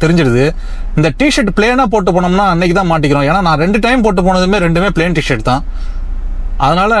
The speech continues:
நீங்க கொஞ்சம் அதை அவாய்ட் பண்ணிக்கங்க, பார்த்து கேர்ஃபுல்லா இருங்க. கண்டிப்பா நீங்க கம்ப்ளைண்ட் இஷ்யூ பண்ணுங்க. So அவ்வளவுதான் கைஸ், இந்த விஷயத்தை நான் உங்களோட பகிரணும்னு நினைச்சேன். So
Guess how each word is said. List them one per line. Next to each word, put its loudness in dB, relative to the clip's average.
நீங்க 0
கொஞ்சம் 0
அதை 2
அவாய்ட் 2
பண்ணிக்கங்க, 0
பார்த்து 0
கேர்ஃபுல்லா 0
இருங்க. 0
கண்டிப்பா 2
நீங்க -2
கம்ப்ளைண்ட் 0
இஷ்யூ 0
பண்ணுங்க. 0
So 2
அவ்வளவுதான் 2
கைஸ், 0
இந்த 4
விஷயத்தை 0
நான் 0
உங்களோட 2
பகிரணும்னு 0
நினைச்சேன். 0
So 2